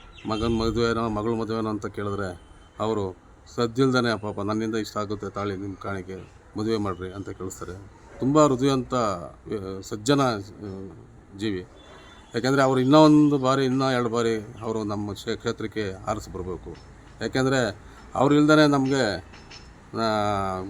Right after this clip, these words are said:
ಕ್ಷೇತ್ರ, ಕ್ಷೇತ್ರ ಆಗಲ್ಲ ಅದು. ಯಾಕೆಂದರೆ ಎರಡು ಸಾವಿರದ ಎಂಟರಲ್ಲಿ ಅವರು ಮಾಡಿರೋಂಥ ಕೆಲಸಗಳು, ಅದಕ್ಕಿಂತ ಮುಂಚೆ ಹೆಂಗಿತ್ತು ನಮ್ಮ ದಾಸರಳ್ಳಿ ಕ್ಷೇತ್ರ? ಎಲ್ಲ ಗುಂಡಿಮಯ, ಎಲ್ಲ ಮ-, ಮೋರಿ ಕಟ್ಕೊಳೋದು, ಒಂದು ನೀರಿಲ್ಲ,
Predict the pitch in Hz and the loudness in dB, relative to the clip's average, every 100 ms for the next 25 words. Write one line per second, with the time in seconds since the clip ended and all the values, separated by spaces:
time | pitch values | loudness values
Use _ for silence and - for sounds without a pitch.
0 | - 131 107 113 - 120 107 104 95 90 | -4 -2 0 -2 -2 -2 0 0 0 -4
1 | 82 76 110 131 131 139 127 98 - - | -8 -8 -4 -2 2 2 2 -2 -6 -20
2 | - - 113 135 131 127 120 127 127 127 | -20 -10 -4 0 0 0 -2 -2 0 2
3 | 120 101 85 - - - - - 110 117 | 0 0 -6 -14 -20 -20 -20 -12 -2 0
4 | 113 104 95 113 127 123 117 - 113 - | 0 0 0 0 0 0 -4 -4 -6 -4
5 | 120 101 90 120 131 127 117 127 143 104 | -2 -2 -2 -4 -2 -2 0 0 0 -2
6 | 80 - 107 123 139 131 131 117 110 95 | -4 -12 -4 0 0 0 -2 -2 -2 -4
7 | 78 76 - - - - - - 113 117 | -6 -8 -10 -12 -20 -20 -16 -4 0 0
8 | 120 110 123 107 101 98 117 123 135 135 | 0 -2 -2 -2 -4 -2 0 4 4 2
9 | 120 120 117 101 85 - - 101 123 139 | 0 0 0 0 -4 -8 -10 -4 0 2
10 | 131 95 - - - - 104 110 107 113 | 2 -2 -8 -20 -20 -8 -4 -2 -2 0
11 | 131 127 110 101 104 95 90 85 87 90 | 2 2 -2 -6 -6 -6 -6 -8 -10 -14
12 | - - - 104 110 143 131 107 85 82 | -18 -16 -8 -2 2 4 4 0 -2 -6